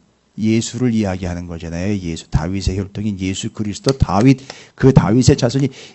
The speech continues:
예수 그리스도를 통해 절대 뭐 하지 않는다? 나누어지지 않는다. 이걸 세계 선교, 하나님의 세계 경영에 적용하면 어떻게 될까요?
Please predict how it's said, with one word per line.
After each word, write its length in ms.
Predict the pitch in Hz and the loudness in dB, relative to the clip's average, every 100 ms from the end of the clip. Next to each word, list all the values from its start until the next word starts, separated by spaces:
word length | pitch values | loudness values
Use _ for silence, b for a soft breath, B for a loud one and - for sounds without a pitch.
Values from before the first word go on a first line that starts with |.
| - | 4
예수 460 | 139 165 165 190 | 8 10 8 2
그리스도를 380 | - 156 139 139 | 4 2 2 0
통해 240 | 127 143 143 | 0 2 2
절대 360 | - 143 170 | 4 4 4
뭐 180 | 147 135 | 6 6
하지 140 | 131 | 6
않는다? 480 | 123 113 110 196 240 b b b b | 4 2 4 6 4 b b b b
나누어지지 1040 | 104 123 151 160 156 139 139 202 240 254 - _ | 4 8 10 10 10 6 4 8 8 6 -8 _
않는다. 560 | - 123 143 127 113 101 - | 4 6 8 6 4 0 2
이걸 480 | 135 135 196 226 B B | 2 8 10 8 B B
세계 440 | - - 202 196 185 | -4 6 8 8 4
선교, 360 | - 165 156 151 | 0 -2 0 0
하나님의 360 | 147 143 143 | 2 0 0
세계 220 | 135 143 | -2 -2
경영에 340 | 143 131 131 131 | 0 0 0 0
적용하면 460 | - 123 131 131 | 0 0 2 2
어떻게 200 | 127 - | 4 6
될까요? 520 | 127 123 143 185 240 | 6 6 8 8 8